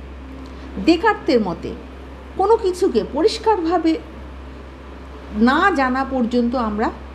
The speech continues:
সেটাকে সত্য বলে ধরে নিতে পারি না। সেই জন্য কোনো একটা জটিল সমস্যাকে যতটা সম্ভব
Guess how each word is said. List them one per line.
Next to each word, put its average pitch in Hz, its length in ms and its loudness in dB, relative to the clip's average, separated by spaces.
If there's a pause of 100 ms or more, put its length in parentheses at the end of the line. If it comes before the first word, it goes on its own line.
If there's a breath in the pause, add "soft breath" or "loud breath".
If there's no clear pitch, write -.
(140)
সেটাকে 320 420 4
সত্য 294 360 0
বলে 277 260 2
ধরে 220 240 4
নিতে 214 260 0
পারি 170 260 0
না। 160 160 -4 (340)
সেই 339 220 6
জন্য 320 360 4 (360)
কোনো 427 200 6
একটা 440 280 2
জটিল 269 380 0
সমস্যাকে 285 600 -2
যতটা 233 400 2
সম্ভব 247 380 2